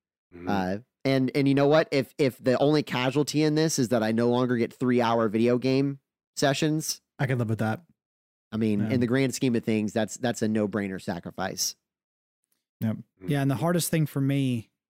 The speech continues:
Speaker 4: um, eh, you know, some people struggled with sleep deprivation. I, I've dealt with that before,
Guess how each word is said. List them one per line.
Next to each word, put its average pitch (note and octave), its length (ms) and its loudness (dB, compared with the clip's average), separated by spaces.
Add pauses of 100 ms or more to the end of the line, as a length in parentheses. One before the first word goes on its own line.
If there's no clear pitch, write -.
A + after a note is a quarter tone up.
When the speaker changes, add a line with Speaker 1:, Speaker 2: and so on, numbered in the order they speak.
(120)
Speaker 4:
um, G#2+ 580 -6 (320)
eh, C#3 140 -10
you C#3+ 140 -2
know, C3+ 160 -2
some D#3+ 240 0
people D3 320 0
struggled C3 520 -2
with A2 280 -4 (480)
sleep F#3+ 220 0
deprivation. D#3 840 2 (220)
I, C3+ 180 -4
I've B2+ 160 -4
dealt C#3+ 160 0
with B2+ 100 -6
that C3 180 -4
before, B2+ 560 -2